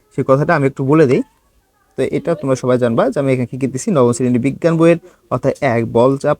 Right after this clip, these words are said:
ও শক্তি থেকে কিছু গুরুত্বপূর্ণ বহু নির্বাচনী প্রশ্ন, সংক্ষিপ্ত প্রশ্ন এবং রচনামূলক প্রশ্ন তৈরি করা হয়েছে। সম্পূর্ণ বিজ্ঞানের প্রত্যেক অধ্যায়ের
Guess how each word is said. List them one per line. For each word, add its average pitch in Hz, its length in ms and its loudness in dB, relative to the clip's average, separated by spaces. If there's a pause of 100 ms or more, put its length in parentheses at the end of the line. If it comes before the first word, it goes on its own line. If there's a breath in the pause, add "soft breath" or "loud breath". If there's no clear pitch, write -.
ও 123 120 -4
শক্তি 151 300 -10
থেকে 165 240 -4
কিছু 127 220 -4
গুরুত্বপূর্ণ 120 540 0
বহু 123 180 2
নির্বাচনী 160 500 2
প্রশ্ন, 131 400 -4
সংক্ষিপ্ত 143 360 -6
প্রশ্ন 147 300 -4
এবং 127 120 0
রচনামূলক 123 340 -4
প্রশ্ন 139 280 -4 (280 soft breath)
তৈরি 170 180 4
করা 156 160 4
হয়েছে। 104 300 -2 (420 soft breath)
সম্পূর্ণ 165 400 0
বিজ্ঞানের 180 420 0
প্রত্যেক 185 440 0
অধ্যায়ের 139 340 4